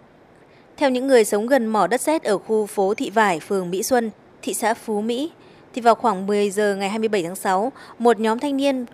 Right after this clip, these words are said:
khoảng gần mười người đến đây tụ tập ăn uống. Sau đó, nhóm thanh niên này dùng một chiếc xuồng nhỏ chở theo năm người, gồm ba trai, hai gái, trèo ra giữa hồ thì bất ngờ xảy ra sự cố làm chiếc xuồng bị chìm,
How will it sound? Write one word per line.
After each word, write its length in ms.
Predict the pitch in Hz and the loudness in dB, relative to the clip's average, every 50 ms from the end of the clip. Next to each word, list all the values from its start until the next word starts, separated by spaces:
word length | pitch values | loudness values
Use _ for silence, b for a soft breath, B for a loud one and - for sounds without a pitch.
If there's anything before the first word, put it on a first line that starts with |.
| - - - | -20 -2 0
khoảng 300 | 247 226 196 170 151 151 | 0 0 0 -2 -6 -8
gần 320 | 165 190 208 196 190 196 | -2 -2 -2 0 0 -2
mười 160 | 202 202 202 | -2 -2 -2
người 300 | 196 190 202 202 190 185 | -2 0 0 0 0 0
đến 160 | 180 185 190 | -2 -2 -2
đây 160 | 214 240 226 220 | 0 0 0 0
tụ 140 | - 196 | 0 -4
tập 140 | 175 196 185 | -4 -4 -6
ăn 160 | - 208 214 | -4 -6 -4
uống. 260 | 208 202 202 196 226 302 B B B B B B B B B B B | -2 0 0 -2 -2 -6 B B B B B B B B B B B
Sau 180 | - - 311 302 | -6 -2 2 4
đó, 120 | 277 233 | 4 4
nhóm 200 | 240 233 226 240 | 4 2 -2 -4
thanh 140 | 269 294 285 | -4 -4 -4
niên 180 | 285 285 269 262 | -2 -2 -2 -2
này 200 | 247 226 208 196 | 0 0 -2 -2
dùng 240 | 190 214 208 208 202 | -2 -2 -2 -2 -2
một 140 | 190 185 - | -4 -4 -4
chiếc 140 | - 302 | -6 -6
xuồng 280 | - - 262 220 196 196 | -4 -2 -2 0 0 0
nhỏ 280 | 196 202 196 180 165 147 | -2 -2 0 -2 -2 -4
chở 240 | - - 240 180 | -4 -2 -2 -2
theo 220 | 160 - 214 220 214 | -2 -2 -2 -2 -2
năm 300 | 214 226 233 233 226 220 | 0 -2 -2 -2 -2 -2
người, 280 | 214 214 202 190 170 B B B B B - | 0 0 0 0 0 B B B B B 0
gồm 320 | 214 240 233 220 220 214 | 4 4 4 4 4 2
ba 160 | 240 247 262 | 4 4 4
trai, 340 | 262 - - 262 254 247 247 | 2 2 2 2 2 2 0
hai 200 | 240 247 240 233 | 0 0 0 2
gái, 280 | 208 214 196 190 202 233 | 2 2 0 0 -2 -4
trèo 320 | - - 240 214 196 180 | -4 -2 0 2 2 0
ra 200 | 175 202 208 208 | 0 0 -2 0
giữa 180 | 185 202 220 262 | 0 0 0 0
hồ 320 | 254 247 226 208 185 165 B B B B - | 4 4 4 4 4 2 B B B B -6
thì 120 | - 220 | -4 0
bất 180 | 208 262 294 269 | 2 2 0 2
ngờ 280 | 240 233 220 208 185 | 0 2 2 2 0
xảy 220 | 180 - - 175 151 | 0 -2 -2 -4 -2
ra 120 | - 196 | -2 -4
sự 180 | 190 - 185 190 - | -4 -4 -8 -8 -2
cố 300 | - 185 180 190 233 269 - | 0 0 2 2 0 -2 -2
làm 260 | - 214 208 190 175 | -2 -2 -2 -2 -2
chiếc 200 | - - 294 285 | -4 -8 -8 -8
xuồng 280 | - - 240 202 180 170 170 | -4 -2 -2 -2 -2 -4 -8
bị 100 | 196 147 | -10 -10
chìm, 320 | - - 208 202 190 165 | -6 -6 -4 -4 -6 -6